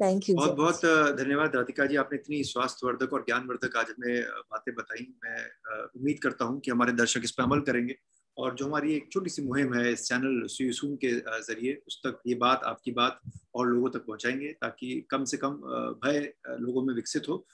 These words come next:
Speaker 2: और ज्यादा से ज्यादा positive energy, अ, का संचालन हो। अ, और अगर मेरी दर्शकों से एक और अपील है, अगर आपको हमारा चैनल समझ आता हो तो इसको please like करें, share करें, subscribe करें। एक बार और राधिका जी, आपका बहुत बहुत धन्यवाद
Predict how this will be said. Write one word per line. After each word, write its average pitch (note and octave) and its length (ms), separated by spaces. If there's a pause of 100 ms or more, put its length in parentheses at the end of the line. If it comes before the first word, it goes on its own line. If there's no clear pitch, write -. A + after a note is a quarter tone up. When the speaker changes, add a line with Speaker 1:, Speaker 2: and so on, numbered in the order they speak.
(260)
Speaker 2:
और F#3 340 (140)
ज्यादा D3+ 160
से F#3+ 60
ज्यादा F3+ 200
positive D#3 420
energy, C3 320
अ, B2+ 320
का B2+ 60
संचालन C3 480
हो। A#2 80 (580)
अ, C3 40
और C3+ 280
अगर C3 200
मेरी C3+ 280
दर्शकों C3 300
से C#3+ 100
एक C#3 100
और D#3 100
अपील C#3+ 200
है, E3 80
अगर C3+ 160
आपको B2+ 220
हमारा B2 160
चैनल A#2+ 200
समझ D3+ 280
आता D#3+ 200
हो - 220
तो C3+ 60
इसको - 180
please B2 280
like C#3+ 180
करें, C#3+ 240 (140)
share D#3+ 320
करें, D#3 260
subscribe D3 420
करें। D3+ 260 (100)
एक C3+ 140
बार C#3+ 120
और C#3+ 140
राधिका C3+ 260
जी, D#3+ 280
आपका C3 520 (120)
बहुत C3 140
बहुत C3 240
धन्यवाद C3+ 380